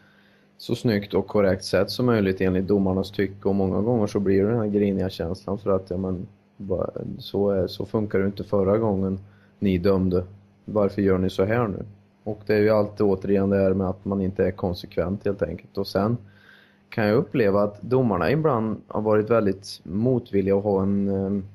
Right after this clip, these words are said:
mogen diskussion med spelarna, alltså kunna ta en diskussion och prata med varandra. Och det hade väl, eh, jag tror man hade gjort en undersökning vilken domare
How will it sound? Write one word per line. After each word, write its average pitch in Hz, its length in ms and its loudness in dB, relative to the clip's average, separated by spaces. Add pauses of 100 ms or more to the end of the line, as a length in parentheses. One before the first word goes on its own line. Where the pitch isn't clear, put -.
(640)
mogen 104 500 0
diskussion 107 720 -2
med 123 120 0
spelarna, 110 600 0
alltså 123 220 -2
kunna 110 260 -2
ta 107 320 0
en 135 100 -2
diskussion 123 520 -4
och 95 160 -4
prata 107 440 0
med 143 220 -2
varandra. - 300 -6 (260)
Och 101 80 -6
det 101 80 2
hade 101 200 2
väl, 123 340 4
eh, 127 60 4
jag 127 420 4
tror 120 120 0
man 120 160 2
hade 127 180 2
gjort 135 180 0
en 107 100 2
undersökning 104 800 2
vilken 110 320 0
domare 110 640 2